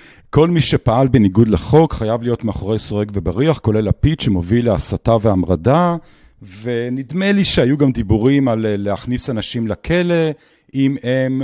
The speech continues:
מניפים דגלים של פלסטין. אה, ואני חושב שאנשים <laughs> רוצים להכניס אנשים אחרים לכלא קצת יותר מדי באושר ובקלות.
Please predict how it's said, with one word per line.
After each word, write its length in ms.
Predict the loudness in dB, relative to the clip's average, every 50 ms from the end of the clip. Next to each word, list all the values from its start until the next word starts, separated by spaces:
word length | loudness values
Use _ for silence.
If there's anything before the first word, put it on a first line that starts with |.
| -6 -6
מניפים 540 | -4 -4 -2 -2 -2 -4 -4 -4 -4 -4 -2
דגלים 440 | -4 -2 -2 -2 0 0 -2 -4 -4
של 240 | -6 -6 -6 -6 -6 -4
פלסטין. 540 | -4 -4 -4 -4 -6 -6 -8 -8 -10 -10 -12 _ _ _ _ _ _ _ _ _ _ _ _ _ _ _ _ _ _ -20 -20 -20 _ -20 -20 _ _ _ _ _ _ _ _ _ _ -20 _ _ _ _ _ _ -10
אה, 280 | -8 -6 -4 -4 -4 -6 -6 -10 -12 _ _ _ _ _ -20 -18 _ -10
ואני 280 | -6 -2 0 0 0 2
חושב 260 | 2 2 2 2 0
שאנשים 540 | 2 2 2 2 2 2 2 2 4 6 6 6 8
<laughs> 80 | 8
רוצים 340 | 6 6 4 2 0 2 2
להכניס 380 | 2 0 2 2 0 0 2 0
אנשים 360 | 0 0 -2 -2 -2 -2 -2
אחרים 320 | -4 -6 -4 -4 -4 -4
לכלא 480 | -4 -6 -8 -6 -4 -4 -2 -2 -2 -2 -2 -4 -6 _ _ _ _ _ _
קצת 300 | -6 -2 -2 -2 0 0
יותר 260 | 0 2 2 2 4
מדי 400 | 4 2 4 4 4 4 4 4 4
באושר 560 | 2 0 0 2 2 0 0 0 0 -4 -4 -4
ובקלות. 760 | -6 -8 -8 -8 -8 -6 -6 -4 -2 -2 -2 -4 _ -12 -20